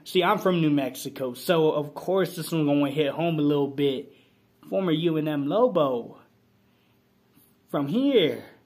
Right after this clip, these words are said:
Man, doing great things. See, this state,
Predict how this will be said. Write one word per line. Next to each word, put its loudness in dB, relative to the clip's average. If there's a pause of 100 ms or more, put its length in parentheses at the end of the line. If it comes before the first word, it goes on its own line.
(360)
Man, 0
doing 4
great 2
things. 0
See, 0 (1700)
this 0
state, -2